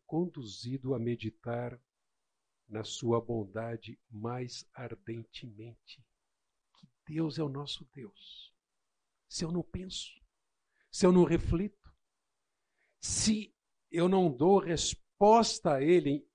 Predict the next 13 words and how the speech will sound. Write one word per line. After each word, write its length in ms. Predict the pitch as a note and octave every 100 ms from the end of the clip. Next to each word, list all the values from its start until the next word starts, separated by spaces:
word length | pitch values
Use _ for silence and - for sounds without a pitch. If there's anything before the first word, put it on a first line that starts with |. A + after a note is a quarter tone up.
| _
em, 120 | C#3+
em 40 | C#3
oração, 800 | C#3+ C3+ - - F3+ F#3 D#3+ - _ _ _ _ _ _ _ _ _ _ _ _ _ _ _ _ _ _ _ _ _ _ _
a 100 | -
cada 380 | A#2 D#3+ E3+ D#3+
momento, 500 | C#3 B2 B2 D#3 D3
a 60 | B2+
cada 260 | D#3+ D#3
instante, 440 | B2 - - D#3 -
por 180 | - -
todas 340 | D#3+ C#3 B2
as 160 | C3 -
coisas, 640 | D3+ D#3+ D3 E3 - -